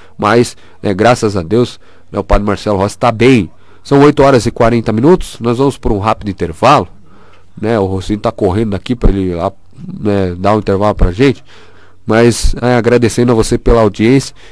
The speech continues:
infelizmente esse caso aconteceu lá na Canção Nova, mas o padre Marcelo tá bem, né, a Roberta,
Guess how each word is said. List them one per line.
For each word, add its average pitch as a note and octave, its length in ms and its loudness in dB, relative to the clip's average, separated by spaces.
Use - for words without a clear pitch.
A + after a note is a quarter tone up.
infelizmente A2+ 580 2
esse - 160 -8
caso A2 260 0
aconteceu G#2 540 0
lá A2 80 2
na G2+ 80 -2
Canção G2 380 -2
Nova, A2+ 260 0
mas G#2+ 220 -2
o G2 60 -10
padre A2 240 0
Marcelo G#2 320 -2
tá A#2 180 -6
bem, G#2+ 460 -2
né, G#2+ 220 -2
a F2+ 520 -2
Roberta, G2+ 840 -2